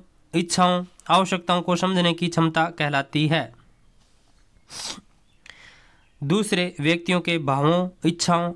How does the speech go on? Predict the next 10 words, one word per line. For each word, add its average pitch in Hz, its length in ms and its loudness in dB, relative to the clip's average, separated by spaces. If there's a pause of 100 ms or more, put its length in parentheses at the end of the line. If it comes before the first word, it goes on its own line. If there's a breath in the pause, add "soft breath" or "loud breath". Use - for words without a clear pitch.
आवश्यकताओं 165 500 0
को 165 120 -2
समझने 165 420 0
की 160 180 0
योग्यता 156 560 0
कहलाती 139 520 -2
है। 127 220 -2 (840 loud breath)
अंतरा 170 480 0
व्यक्तिगत 156 400 -2
बुद्धि, 170 420 -2